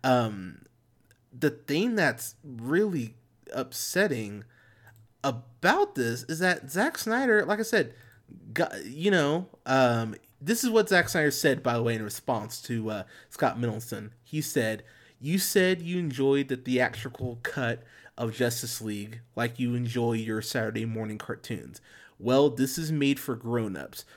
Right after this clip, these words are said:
so you're not in the demographic. Also cool of you to comment on a leaked teaser." So, that's what Zack Snyder said. Here's the thing. Why would you say that the day that your trailer comes out? There's no reason to say that. And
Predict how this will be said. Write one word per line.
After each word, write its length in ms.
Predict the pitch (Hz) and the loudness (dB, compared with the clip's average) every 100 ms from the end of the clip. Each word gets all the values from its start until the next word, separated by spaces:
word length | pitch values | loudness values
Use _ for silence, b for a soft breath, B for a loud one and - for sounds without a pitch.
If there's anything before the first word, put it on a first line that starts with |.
| b | b
so 180 | - 127 | -8 0
you're 140 | 131 | 2
not 280 | 127 131 - | 4 4 2
in 100 | 135 | -2
the 80 | 120 | -2
demographic. 760 | 123 120 113 113 104 - - - _ - | 0 0 0 -2 -2 -6 -14 -18 _ 2
Also 360 | 131 135 151 127 | 2 4 0 -2
cool 640 | - - 151 131 110 - | -6 -2 2 4 2 0
of 160 | 113 117 | -2 -4
you 100 | 117 | -2
to 160 | 107 | -4
comment 460 | - - 117 117 - | -6 -6 -4 -4 -6
on 140 | 117 | -6
a 80 | 110 | -6
leaked 420 | 110 113 - - - | -4 -6 -8 -20 -8
teaser." 480 | 120 104 - - - b b b | -6 -6 -8 -12 -14 b b b
So, 420 | - 143 123 117 B B B | 0 4 4 0 B B B
that's 220 | 208 320 | 4 6
what 140 | 339 247 | 4 8
Zack 240 | 220 214 | 8 8
Snyder 360 | 208 160 117 104 | 4 4 4 0
said. 360 | - 87 64 _ _ b b b b | -4 -6 -8 _ _ b b b b
Here's 300 | - 359 330 | 4 8 8
the 80 | 311 | 6
thing. 360 | 185 123 98 - b b b - | 4 4 0 -14 b b b -14
Why 480 | 110 117 147 277 | -10 4 12 12
would 200 | 339 330 | 12 10
you 100 | 330 | 8
say 200 | 262 285 | 6 6
that 220 | 254 233 160 | 6 4 4
the 40 | |
day 340 | 190 190 185 165 | 6 6 2 2
that 300 | 170 - 147 | 4 4 4
your 140 | 151 | 0
trailer 320 | - 151 120 | 2 2 2
comes 220 | 117 107 | -2 -6
out? 200 | - - _ _ _ _ _ - | -8 -12 _ _ _ _ _ 2
There's 280 | 269 254 240 | 4 4 2
no 560 | 247 262 277 294 285 | 2 2 4 6 6
reason 400 | 254 254 233 226 | 6 4 4 0
to 40 | 202 | -2
say 320 | - 226 214 | -2 2 4
that. 300 | 151 117 - | 4 2 0
And 280 | 175 175 | 0 0